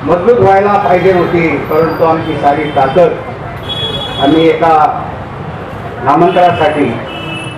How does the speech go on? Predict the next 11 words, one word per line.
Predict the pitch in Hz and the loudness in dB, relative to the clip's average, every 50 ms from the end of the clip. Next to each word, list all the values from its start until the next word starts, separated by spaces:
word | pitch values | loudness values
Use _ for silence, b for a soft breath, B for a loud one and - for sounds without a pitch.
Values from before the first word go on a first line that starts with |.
| - - - - - - - - - - - - - - - - - - - - - - - - - - - - - - 151 | -12 -12 -12 -12 -12 -12 -12 -12 -12 -12 -12 -12 -12 -12 -12 -12 -12 -12 -12 -12 -10 -10 -10 -10 -10 -10 -10 -10 -6 -2 0
खर्च | 156 156 - 175 156 - | 0 2 2 2 2 2
केलेली | 135 131 - 117 113 113 117 | 2 0 0 -2 -2 -2 -2
आहे. | 107 - - - - - - - - 135 135 - - 131 131 127 - - - - - 117 - - - - - - - - - - - - - - - - - - - - - - - | -4 -4 -6 -8 -10 -12 -12 -12 -12 -10 -10 -10 -10 -10 -10 -10 -10 -10 -10 -10 -10 -12 -12 -12 -12 -14 -14 -14 -12 -12 -12 -10 -10 -10 -10 -10 -12 -12 -12 -12 -12 -12 -8 -4 0
आमची | - 196 202 202 - 240 240 | 0 2 2 2 2 4 4
उन्नती | 226 220 214 226 233 233 254 240 | 4 4 4 4 4 4 4 4
होऊ | 202 185 190 220 254 240 233 | 4 6 6 6 4 4 2
नये | 220 220 226 220 208 | 0 0 2 2 2
यासाठी | 214 220 220 190 196 202 208 233 240 | 2 2 2 2 2 2 2 2 2
एवढे | 233 233 214 208 214 208 | 4 4 4 4 4 4
वर्ष | 202 196 - - 185 | 4 4 2 2 2
लागले | 185 180 175 170 160 147 151 135 | 2 4 4 4 2 2 0 -2